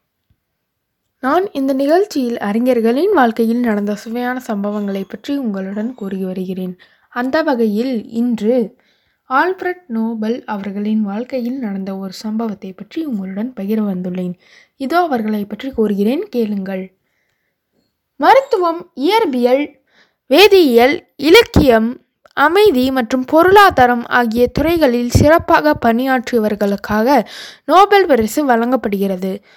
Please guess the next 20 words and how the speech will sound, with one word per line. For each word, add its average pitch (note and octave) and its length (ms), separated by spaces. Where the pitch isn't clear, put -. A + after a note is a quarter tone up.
ஒவ்வொரு G4+ 460
ஆண்டும் C4 440
டிசம்பர் E4 500
பத்தாம் D4+ 460
தேதி G#3 380
நோபல் F#4+ 460
பரிசு C4 360
வழங்கும் A3+ 400
விழா A3 260
நடைபெறும். G3 560
ஐரோப்பிய G4+ 600
நாடான B3+ 460
நார்வே B3+ 460
தலைநகர் G#3 680
ஓஸ்லோ C#4+ 440
நகரில் G3+ 480
அமைதிக்கான D4+ 720
பரிசும், A3+ 680
ஸ்வீடன் F4+ 600
தலைநகர் A#3+ 640